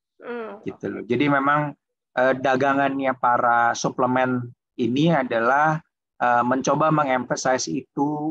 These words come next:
Speaker 2: untuk menjadi sebuah obat. Tetapi dampak ke arah klinisnya, it's too good to be true kadang-kadang. Nah, ini yang
Speaker 1: Hmm.
Speaker 2: kita sama-sama harus belajar ya,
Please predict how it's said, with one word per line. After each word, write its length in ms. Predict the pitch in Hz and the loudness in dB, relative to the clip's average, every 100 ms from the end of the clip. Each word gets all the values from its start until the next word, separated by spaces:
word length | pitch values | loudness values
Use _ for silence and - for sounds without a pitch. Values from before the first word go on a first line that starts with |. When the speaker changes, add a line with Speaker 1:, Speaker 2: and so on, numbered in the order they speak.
| 151 | -6
Speaker 2:
untuk 260 | 123 123 123 | -8 -10 -10
menjadi 320 | 127 117 117 120 | -8 -6 -4 -4
sebuah 280 | 123 110 - | -6 -4 -6
obat. 340 | 98 95 98 95 _ | -8 -8 -8 -8 _
Tetapi 540 | - 104 - 139 131 - _ | -12 -10 -8 -10 -12 -16 _
dampak 540 | - 113 110 120 127 - | -4 -2 0 0 -2 -2
ke 60 | 123 | -2
arah 300 | 107 113 - | 0 0 -2
klinisnya, 1080 | 120 113 117 - 139 143 156 160 160 160 - _ _ _ | -4 -4 -6 -8 -2 0 2 2 2 0 -4 _ _ _
it's 160 | - - | -10 -4
too 160 | 156 | -4
good 160 | 131 147 - | -2 -2 0
to 100 | 135 | 0
be 140 | 127 | 0
true 340 | - 156 160 | 2 4 4
kadang-kadang. 640 | 123 107 104 101 101 98 92 - | 2 -2 -2 -4 -2 -4 -6 -8
Nah, 120 | 107 | -4
ini 160 | 120 139 | -2 -2
yang 160 | 135 | -2
Speaker 1:
Hmm. 220 | - - _ _ _ _ _ | -4 -14 _ _ _ _ _
Speaker 2:
kita 220 | 123 143 131 | -6 0 0
sama-sama 540 | 131 120 120 120 123 | 0 0 0 0 0
harus 240 | 117 117 110 | 0 0 -2
belajar 480 | 123 120 120 131 117 | 0 2 2 0 0
ya, 260 | 104 117 | 0 -2